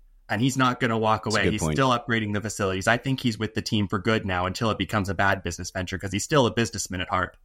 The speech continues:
Speaker 2: What if it's like, "Oh, it's making money now. We can, uh, we can ditch Lance." But he, he did say he do, they do seem to be setting him targets, and he seems to be not hitting them, and that might be the cause of genuine frustration now.
Speaker 1: He's been really bad the second half of this year. Even as a Lance Stroll fan, I can't,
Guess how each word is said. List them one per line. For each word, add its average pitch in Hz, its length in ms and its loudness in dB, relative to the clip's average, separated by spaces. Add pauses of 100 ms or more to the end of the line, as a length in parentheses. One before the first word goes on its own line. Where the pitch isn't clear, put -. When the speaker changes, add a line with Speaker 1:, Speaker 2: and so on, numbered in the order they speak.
(100)
Speaker 2:
What 147 220 2
if 151 100 0
it's 120 140 -2
like, 113 180 2
"Oh, 117 80 0
it's 104 140 -2
making 117 320 4
money 107 240 6
now. 82 220 2
We 87 100 -2
can, 92 220 -4 (200)
uh, 82 280 -2
we 101 100 -6
can 92 140 -4
ditch - 220 -2
Lance." 87 280 -2
But 160 200 0
he, 214 280 2
he 170 140 4
did 220 200 2
say 120 600 2
he 143 160 2
do, 196 180 2
they 165 140 4
do 202 260 2
seem 180 300 4
to - 80 0
be 107 120 0
setting 107 280 0
him 113 120 2
targets, 90 560 0
and 101 100 0
he 101 40 2
seems 120 220 2
to - 60 -12
be 117 100 4
not 113 280 4
hitting 104 260 -2
them, 71 280 -2 (200)
and 104 160 2
that 139 140 0
might 120 300 2
be 110 140 2
the 95 80 -4
cause 104 320 0
of 98 180 -4
genuine 101 420 2
frustration 92 720 -2
now. 52 180 -10 (540)
Speaker 1:
He's 151 140 2
been 160 140 2
really 131 180 6
bad 95 240 2
the 87 60 -6
second 90 300 -4
half 85 200 -4
of 90 60 -8
this 85 160 -8
year. 90 240 -2
Even 147 200 4
as 131 120 4
a 117 80 2
Lance 107 240 2
Stroll 98 240 -2
fan, 92 240 -2
I 95 80 -2
can't, 95 280 -2